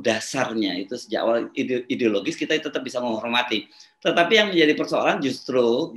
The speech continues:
menggunakan dalih ideologis, tapi sebenarnya kepentingannya lebih pada kepentingan politis. Saya kira itu yang justru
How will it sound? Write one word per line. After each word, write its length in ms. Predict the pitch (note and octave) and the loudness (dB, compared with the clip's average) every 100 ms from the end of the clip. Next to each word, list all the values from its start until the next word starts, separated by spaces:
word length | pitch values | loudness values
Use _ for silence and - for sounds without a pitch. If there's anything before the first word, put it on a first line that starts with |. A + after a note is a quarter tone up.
| - | -4
menggunakan 560 | B2 A#2 A2+ A2+ A#2 A2 | -2 0 2 2 2 2
dalih 160 | A2 | 2
ideologis, 640 | A2+ A2 A2+ G#2+ G2+ C#3 E3 | 2 2 4 4 2 0 0
tapi 160 | B2+ | 0
sebenarnya 480 | E3+ E3+ A2+ A#2 C3 | -2 -2 -2 0 0
kepentingannya 540 | - A#2+ G#2 G#2+ C3 C#3+ | 0 -2 -2 -2 0 0
lebih 100 | G#2+ | 0
pada 220 | G#2 - | -4 -4
kepentingan 340 | G#2 - G#2 | -8 -8 -6
politis. 480 | G#2 B2 D3 D3+ - | 0 2 2 0 -4
Saya 240 | C3 B2+ | 0 0
kira 220 | - D#3 D#3+ | 2 4 4
itu 160 | E3 | 4
yang 160 | C#3+ A#2+ | 2 4
justru 240 | A2+ C#3 | 6 6